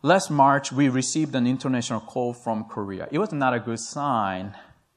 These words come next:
since it was midnight in Korea. It was from Viang's father, and he shared that one of our students whom we have had a very close and good relationship, uh, passed away.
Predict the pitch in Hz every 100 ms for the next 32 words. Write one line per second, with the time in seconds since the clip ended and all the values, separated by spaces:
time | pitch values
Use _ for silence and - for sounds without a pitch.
0 | _ _ - 135 131 147 147 120 117 110
1 | 107 117 107 104 95 104 95 87 - _
2 | _ _ _ _ _ _ _ _ _ _
3 | _ _ _ _ _ _ _ 147 165 165
4 | 156 131 135 131 120 - 131 107 92 98
5 | - 110 107 143 131 - 131 107 101 98
6 | - _ _ _ 123 135 117 117 113 -
7 | - 147 135 113 104 135 120 110 110 101
8 | 110 107 117 107 101 95 107 107 - 120
9 | 117 110 104 95 107 92 123 123 113 104
10 | 101 - 92 - _ _ _ _ _ _
11 | _ _ _ _ _ - 98 - 110 101
12 | 87 69 -